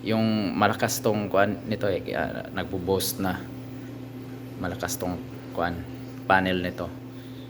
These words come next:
So, ito, ang, i-, controller na to ay papunta dito. So, ito ang gumagamit. So, hanggang sa araw lang,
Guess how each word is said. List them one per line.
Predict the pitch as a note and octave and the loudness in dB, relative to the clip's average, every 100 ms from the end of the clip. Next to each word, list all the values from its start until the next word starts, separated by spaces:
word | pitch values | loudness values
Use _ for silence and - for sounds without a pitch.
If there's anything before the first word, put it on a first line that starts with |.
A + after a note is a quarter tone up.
| - - - - - | -12 -12 -12 -12 -10
So, | - F2+ F2 E2 C2 - - | -6 -2 0 -2 -4 -8 -2
ito, | G2+ A2+ A#2+ A#2 - - - - | 2 6 8 6 2 -8 -10 -6
ang, | - A2 A2+ G#2 | 0 2 2 2
i-, | A#2 - - - | 2 2 -6 -4
controller | - A2 C3+ B2+ C3 | 0 4 6 6 6
na | B2+ B2 | 4 4
to | G#2 | 4
ay | - F#2+ G#2 F#2 - - - - - - - - - | 4 4 2 0 -6 -12 -12 -12 -12 -12 -12 -12 -8
papunta | - A2 G#2 | -6 -2 2
dito. | G#2 G2 F#2+ A2 - - - | 4 4 4 0 0 -8 -8
So, | - - D2+ - - | -4 -2 -2 -2 -2
ito | F2 | 4
ang | G2 G#2 | 4 4
gumagamit. | F#2 F#2 F2+ F#2+ F#2 | 0 0 2 0 -2
So, | - E2 - - - - - - - | -2 -2 -2 -8 -10 -8 -10 -10 -6
hanggang | - B2+ C3+ C3+ C3 C3 - - - - - | 4 6 8 6 4 0 -6 -10 -12 -12 2
sa | A#2+ A#2+ B2 | 4 8 8
araw | A#2+ | 8
lang, | A#2 A2 G#2+ | 6 4 0